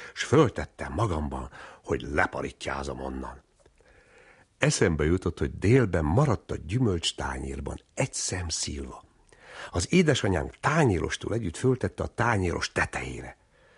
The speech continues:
Ott pedig én akkor is nagyon szerettem kutakodni, amikor semmi keresnivalóm se volt ott. Besurrantam az ebédlőszobába, kis széket tettem a nagyszékre,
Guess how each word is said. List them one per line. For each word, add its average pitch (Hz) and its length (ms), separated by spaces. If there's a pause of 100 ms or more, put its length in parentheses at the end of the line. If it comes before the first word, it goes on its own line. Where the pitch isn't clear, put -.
(340)
Ott 147 220
pedig 90 300
én 73 260
akkor 131 340
is 82 140
nagyon 76 240
szerettem 73 580
kutakodni, 78 760 (300)
amikor 82 460
semmi 139 320
keresnivalóm 69 720
se 69 160
volt 64 300
ott. - 180 (640)
Besurrantam 82 640
az - 100
ebédlőszobába, 92 840 (180)
kis - 140
széket - 380
tettem - 360
a 80 40
nagyszékre, 107 540